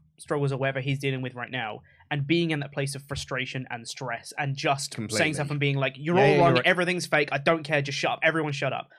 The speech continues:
Speaker 1: I can totally understand why he's feeling that way and just said stuff.
Speaker 2: Yeah, you're
Speaker 1: Even
Speaker 2: right.
Speaker 1: if it came from Tony Khan, give him a pass on that one. Like, man's dealing with stuff.
Speaker 2: I
Speaker 1: That's
Speaker 2: think
Speaker 1: fine.
Speaker 2: you're absolutely right on that. I, I,
Speaker 1: Yeah.
Speaker 2: I, I, yeah,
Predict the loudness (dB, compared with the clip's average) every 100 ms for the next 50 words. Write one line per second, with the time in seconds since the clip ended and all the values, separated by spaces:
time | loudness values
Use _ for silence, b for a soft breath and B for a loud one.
0 | b -10 -8 0 2 2 0 -2 -6 -8
1 | -6 -6 -6 -6 -8 -8 -8 -8 -8 -12
2 | -10 -10 -10 -10 -10 -8 -8 -8 -2 0
3 | 0 -4 -2 -4 -4 -4 -4 -2 -2 -2
4 | -4 -12 _ _ _ _ _ _ _ _
5 | _ _ -4 -4 -4 -4 -4 -6 -6 -6
6 | -6 -8 -10 -2 -2 0 -2 -4 -8 -4
7 | -4 -4 -14 _ _ -18 -18 -8 0 2
8 | 2 2 4 4 2 -6 -6 -8 -10 -12
9 | -12 -12 -8 -6 -4 -2 2 0 0 -2